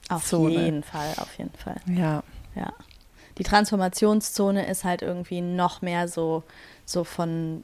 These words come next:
Speaker 1: noch mehr so Zurücklehn-Feeling halt auch so, ne? Aber die Macherzone, da, äh, die geht schon echt mega, mega geil ab.
Speaker 2: Ja, und lass uns auch mal das trotzdem das Thema für sich stehen lassen, unabhängig von den Zonen. Also auch,
Speaker 1: Mhm.
Speaker 2: klar, wenn ihr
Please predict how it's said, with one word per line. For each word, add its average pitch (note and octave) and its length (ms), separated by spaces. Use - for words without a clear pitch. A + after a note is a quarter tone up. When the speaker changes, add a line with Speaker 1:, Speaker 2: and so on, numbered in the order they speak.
Speaker 1:
noch F3 200
mehr E3+ 160
so E3 100
Zurücklehn-Feeling A3 1300
halt A3+ 180
auch A3 300
so, B3 240
ne? G#3 240
Aber E3+ 200
die E3+ 80
Macherzone, E3 680
da, D3+ 280
äh, F2 200
die E2+ 80
geht D#3 200
schon - 260
echt - 280
mega, - 400
mega E3+ 220
geil D#3+ 220
ab. - 220
Speaker 2:
Ja, G3+ 320
und F3 60
lass A3 140
uns C4 100
auch C4 140
mal A3+ 280
das G#3 140
trotzdem A#3 400
das G3 160
Thema G3+ 500
für - 160
sich G#3+ 560
stehen B3 420
lassen, A#3 320
unabhängig G#3 460
von F3+ 180
den F3 140
Zonen. A#3+ 400
Also F#3 240
auch, F3+ 320
Speaker 1:
Mhm. F#3 420
Speaker 2:
klar, G3+ 200
wenn G3 120
ihr F#3 160